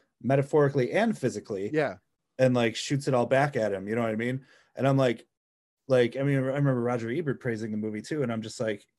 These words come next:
Speaker 1: uh, he, he was telling, uh,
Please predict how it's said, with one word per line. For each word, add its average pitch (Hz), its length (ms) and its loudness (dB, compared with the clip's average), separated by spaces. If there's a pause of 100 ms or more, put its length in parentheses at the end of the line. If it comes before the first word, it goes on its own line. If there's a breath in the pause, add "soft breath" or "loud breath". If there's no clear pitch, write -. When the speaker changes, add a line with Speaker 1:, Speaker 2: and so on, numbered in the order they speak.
(160)
Speaker 1:
uh, 107 320 -2 (1120)
he, 147 220 0
he 151 80 2
was 143 140 0
telling, 135 260 2
uh, 117 280 0